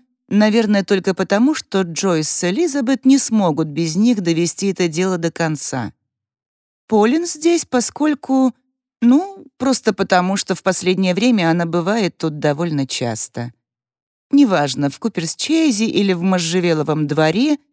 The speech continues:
но ей нравится быть вместе с Роном.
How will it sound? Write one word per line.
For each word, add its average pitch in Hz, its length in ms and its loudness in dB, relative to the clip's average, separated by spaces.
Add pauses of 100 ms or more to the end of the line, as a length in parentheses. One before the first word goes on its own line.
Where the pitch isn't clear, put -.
(260)
но 254 120 8
ей 311 220 4
нравится 254 680 2
быть 143 300 -2
вместе 151 500 -4
с - 140 -4
Роном. 127 540 -4